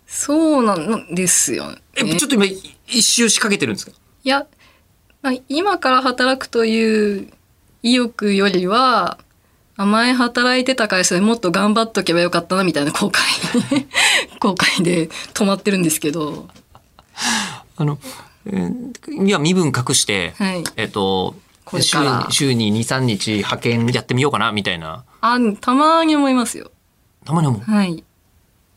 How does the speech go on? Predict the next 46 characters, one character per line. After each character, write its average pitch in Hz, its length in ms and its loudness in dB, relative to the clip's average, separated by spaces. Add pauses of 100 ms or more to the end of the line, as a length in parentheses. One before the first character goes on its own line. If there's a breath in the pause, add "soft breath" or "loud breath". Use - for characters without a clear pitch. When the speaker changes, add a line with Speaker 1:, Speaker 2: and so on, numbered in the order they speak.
(1000)
Speaker 2:
や 196 100 -4
っ 180 60 -8 (240)
て 202 200 4 (1200)
み 160 100 2
る 107 100 0
と - 120 -10
か。 - 160 -16 (920 soft breath)
Speaker 1:
い - 40 -12
や、 196 80 -2
ち - 20 -2
ょ - 20 -6
っ - 100 -10
と 202 60 -6
そ 180 160 -4
こ 285 120 0
ま 339 100 4
で 302 80 0
器 - 180 -4
用 254 120 2
じ 208 80 0
ゃ - 20 0
な 190 180 0
い 180 60 0
ん 165 120 0
で、 143 480 -8
Speaker 2:
あ - 160 -2
ー。 - 100 -2
Speaker 1:
い 180 40 -2
っ - 20 -2 (140)
ぱ 233 100 0
い 247 60 2
い - 20 -2
っ 240 40 -14 (120)
ぱ 196 140 -2
い 185 80 -2
な 175 100 -2
ん 165 140 -2
で、 156 440 -8 (420)
い 185 40 -10
や、 185 80 -8
で 180 220 -2
き - 100 -4
た 180 120 -2
ら 139 160 -2 (520 loud breath)
い 185 100 -2
い、 - 140 -4